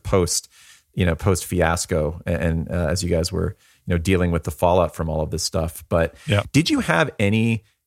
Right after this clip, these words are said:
Speaker 1: signaling that Google was going to do this? I mean, did you, was there, like, a drumbeat that, like, "Oh, you know, they're, they're rejiggering the algorithm and this is gonna hurt all the content farm sites," or
Speaker 2: Mm, no, but interestingly, what happened was the first algorithm change they made,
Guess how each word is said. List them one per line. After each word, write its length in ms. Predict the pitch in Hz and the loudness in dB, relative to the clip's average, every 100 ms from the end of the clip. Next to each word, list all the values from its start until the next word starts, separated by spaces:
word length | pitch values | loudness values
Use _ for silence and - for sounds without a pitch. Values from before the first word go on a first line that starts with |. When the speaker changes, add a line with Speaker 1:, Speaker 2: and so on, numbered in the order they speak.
| - | -4
Speaker 1:
signaling 600 | - 113 107 113 113 110 | 0 2 2 2 2 0
that 80 | 90 | -2
Google 300 | 85 98 104 | 0 2 2
was 140 | 92 87 | 0 -2
going 280 | 92 90 90 | -2 -2 -2
to 80 | |
do 200 | 82 87 87 | -4 -2 0
this? 260 | 90 - | 0 0
I 20 | |
mean, 140 | 85 85 | -2 -2
did 140 | 85 | -2
you, 100 | 90 | -2
was 160 | 87 92 | 0 2
there, 80 | 101 | 2
like, 140 | 92 | 0
a 20 | 90 | -2
drumbeat 560 | 80 92 92 92 92 | 0 0 2 0 -2
that, 120 | 92 76 | -2 0
like, 240 | 85 80 | 0 0
"Oh, 280 | 95 90 82 | 2 2 2
you 100 | 82 | -2
know, 140 | 82 | -2
they're, 160 | 80 82 | -2 -2
they're 280 | - 80 80 | -2 -2 -4
rejiggering 500 | 78 90 87 104 113 | -4 -2 0 0 2
the 100 | 117 | 2
algorithm 460 | 123 113 107 101 95 | 2 2 2 2 0
and 100 | 85 | -4
this 100 | 85 | -6
is 60 | |
gonna 180 | 98 101 | -6 -4
hurt 180 | 101 110 | 0 2
all 100 | 104 | 0
the 60 | 101 | 0
content 420 | - 110 101 95 | -2 -2 -2 -6
farm 220 | 90 87 | -6 -6
sites," 420 | - 90 90 139 | -4 0 2 2
or 40 | 135 123 | 2 0
Speaker 2:
Mm, 60 | 110 _ _ _ _ _ | -4 _ _ _ _ _
no, 400 | 131 139 139 120 | -2 2 2 2
but 200 | 110 123 | -2 -2
interestingly, 540 | 135 139 151 - 123 120 | 0 -2 -2 -2 -2 -2
what 120 | 120 | -4
happened 320 | 127 135 139 | -4 -4 -4
was 160 | 120 110 | -8 -8
the 80 | - | -12
first 560 | - - 139 143 - - _ - | -8 0 0 0 -6 -16 _ -2
algorithm 440 | 123 127 127 117 | 0 0 -2 -2
change 340 | - 123 117 | -2 -2 0
they 160 | - 110 | 0 0
made, 420 | 107 107 117 139 | 0 0 0 -2